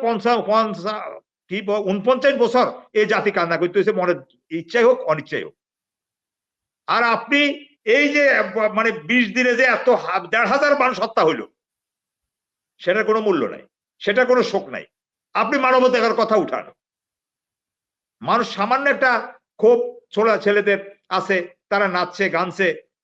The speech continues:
এইটা করছে, সেটা করছে। আচ্ছা ভাই, এটাকে এইভাবেই থাকতে দেন না। তারা যদি এটাতে নিজে একটু সুখ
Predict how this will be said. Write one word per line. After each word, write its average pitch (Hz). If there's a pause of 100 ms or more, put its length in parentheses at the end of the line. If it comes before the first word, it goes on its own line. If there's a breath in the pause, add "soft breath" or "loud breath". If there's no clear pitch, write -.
(120)
এইটা 208
করছে, 190
সেটা 196
করছে। 175 (380)
আচ্ছা 165
ভাই, 247
এটাকে 240
এইভাবেই 262
থাকতে 247
দেন 214
না। 92 (1700)
তারা 143
যদি 233
এটাতে 254
নিজে 233
একটু 240
সুখ 247